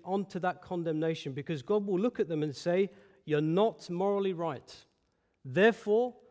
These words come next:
you have to be separated from me forever, because I can have nothing to do with evil."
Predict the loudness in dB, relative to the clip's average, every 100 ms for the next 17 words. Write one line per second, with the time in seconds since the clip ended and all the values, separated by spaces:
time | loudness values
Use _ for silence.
0 | _ _ _ -10 -4 -4 -6 -10 -10 -2
1 | -2 -2 -4 -4 -6 -8 _ _ _ 2
2 | 2 4 -2 -4 -4 -4 -6 -14 _ _
3 | _ _ _ _ _ -8 -4 -2 -2 -2
4 | -4 -2 -2 -2 -4 -6 -8 -6 -6 -8
5 | -10 -10